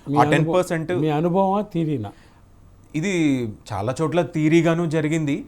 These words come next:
Speaker 2: At the same time, ఇది రిపీటెడ్‌గా చూస్తున్నాం. మేము మా కళ్ళారా చూడడం అనేది ఈ మధ్య కాలంలో ఎక్కువైపోయింది.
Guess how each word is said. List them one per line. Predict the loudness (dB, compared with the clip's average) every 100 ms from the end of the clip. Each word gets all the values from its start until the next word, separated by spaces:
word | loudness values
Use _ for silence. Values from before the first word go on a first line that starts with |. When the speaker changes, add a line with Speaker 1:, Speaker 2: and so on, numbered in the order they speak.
| -12 -10
Speaker 2:
At |
the | -4
same | -4 -2
time, | -4
ఇది | -2 -2
రిపీటెడ్‌గా | -2 -2 -2 -2 -2 -4
చూస్తున్నాం. | -10 -10 -12 -12 -18 -8
మేము | -4 0
మా | 0
కళ్ళారా | 2 4 4 4 2 0
చూడడం | -4 -4
అనేది | -6 -6 -8 -10 -12 -18 -6
ఈ | -2
మధ్య | 0 0
కాలంలో | 0 0 0
ఎక్కువైపోయింది. | -2 -4 -8 -10